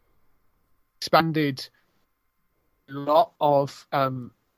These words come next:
lore in terms of other characters and bits and pieces, and I, I actually did like what they did with that, but it was much slower and very different to, I think, what you were probably expecting to get from the series.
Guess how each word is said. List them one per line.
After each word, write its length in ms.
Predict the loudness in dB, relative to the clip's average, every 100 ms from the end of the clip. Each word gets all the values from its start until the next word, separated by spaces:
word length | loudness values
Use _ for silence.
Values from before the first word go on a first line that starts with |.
| _ _ _ -6
lore 560 | 0 2 2 4 2 2
in 200 | -2 -2
terms 320 | 0 0 0
of 280 | -2 -4 -2
other 200 | 0 0
characters 720 | 0 2 2 0 0 0 0
and 100 | -4
bits 240 | -6 -8 -8
and 120 | -6
pieces, 600 | -4 -4 2 2 2 0
and 420 | 2 2 0 -6 -12 -20 -20 -2
I, 260 | 0 0 -6 _ _
I 140 | 2 4
actually 340 | 2 -2 -8
did 260 | -4 -4 -2
like 320 | -2 -2 0
what 160 | -2 -2
they 180 | -6 -8 _
did 240 | 0 0 0
with 200 | -6 -6 -4
that, 320 | -2 -2 -4 -12 -4
but 160 | 0 0
it 140 | 0
was 380 | 0 4 4 2
much 480 | -2 -4 -4 -8 -8
slower 440 | 0 2 2 0 -4
and 140 | -2
very 220 | 0 0
different 460 | 0 -4 -4 -8 -6
to, 100 | -6
I 60 |
think, 220 | -4 -8 -6
what 180 | -6 -4
you 100 | -6
were 60 |
probably 340 | -4 -4 -2 -6
expecting 420 | -2 -4 -2 -10
to 80 | -4
get 280 | -2 -2
from 220 | -4 -10 -10
the 80 |
series. 520 | -2 2 2 0 -12